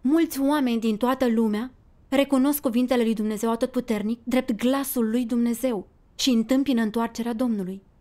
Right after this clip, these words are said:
Cum pot spune că Îl trădăm pe Domnul crezând în Dumnezeu Atotputernic? Când Domnul Iisus a venit să lucreze, mulți au părăsit templul ca să-L urmeze.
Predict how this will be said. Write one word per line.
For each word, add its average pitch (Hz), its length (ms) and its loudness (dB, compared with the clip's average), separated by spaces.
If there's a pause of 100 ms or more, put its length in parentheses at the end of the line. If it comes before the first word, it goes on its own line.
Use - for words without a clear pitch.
(960)
Cum 392 180 0
pot 294 200 2
spune 220 520 -2
că - 100 0
Îl 247 80 4
trădăm 240 360 2
pe 269 120 2
Domnul 214 380 -2
crezând 254 500 2
în 247 100 2
Dumnezeu 240 380 0
Atotputernic? 220 680 -4 (2500)
Când 269 200 4
Domnul 294 280 4
Iisus 277 300 -2
a 285 80 2
venit 226 320 0
să 262 100 2
lucreze, 233 580 -2 (540)
mulți 311 340 2
au 269 100 2
părăsit 240 440 0
templul 220 420 -2 (160)
ca 269 140 0
să-L 254 200 0
urmeze. 254 540 0